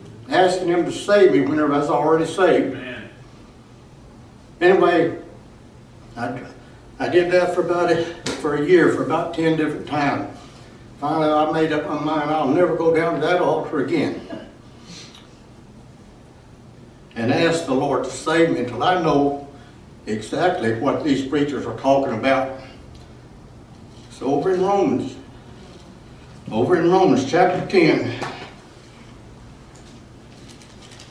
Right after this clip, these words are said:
Speaker 1: I told the preacher what I'd been going through for about a year there.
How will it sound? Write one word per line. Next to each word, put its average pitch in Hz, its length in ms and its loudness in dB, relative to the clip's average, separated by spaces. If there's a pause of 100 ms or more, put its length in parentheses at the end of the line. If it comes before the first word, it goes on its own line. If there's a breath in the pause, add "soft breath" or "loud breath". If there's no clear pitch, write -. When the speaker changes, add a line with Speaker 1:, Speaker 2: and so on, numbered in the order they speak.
(160)
Speaker 1:
I - 160 -6
told 156 320 4
the - 40 -4
preacher 185 320 4
what 156 220 2
I'd 151 180 -2
been 160 220 2
going 175 280 4
through 143 340 2
for 143 160 -2
about 165 260 0
a 131 40 2
year 156 340 6
there. - 400 2